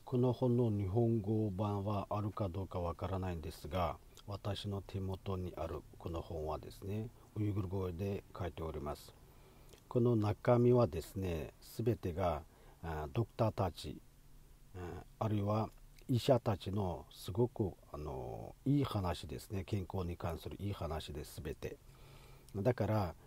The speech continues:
あ、今回、今の時期にぴったり、ウイルスに関係がある部分だけ翻訳したいと思います。今まで医学の進歩につれ、いろいろな重い病気とかを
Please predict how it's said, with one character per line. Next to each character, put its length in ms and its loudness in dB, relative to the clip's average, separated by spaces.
あ、 220 -4
今 240 4
回、 420 0
今 380 -2
の 160 0
時 140 -6
期 120 -2
に 100 0
ぴ 140 -6
っ 20 -8
た 160 4
り、 260 -4
ウ 120 4
イ 140 6
ル 140 4
ス 180 -6
に 300 6
関 200 4
係 160 2
が 200 0
あ 40 2
る 100 2
部 120 0
分 160 0
だ 140 -2
け 180 -2
翻 260 -2
訳 200 -4
し 40 -10
た 120 -4
い 80 -4
と 80 -8
思 240 -4
い 40 -2
ま 140 -2
す。 260 -12
今 240 6
ま 140 6
で 260 2
医 120 0
学 300 0
の 160 2
進 320 0
歩 200 0
に 160 2
つ 200 -6
れ、 280 0
い 100 8
ろ 180 12
い 40 10
ろ 140 8
な 180 6
重 320 6
い 100 4
病 200 4
気 80 -12
と 100 -4
か 160 0
を 300 0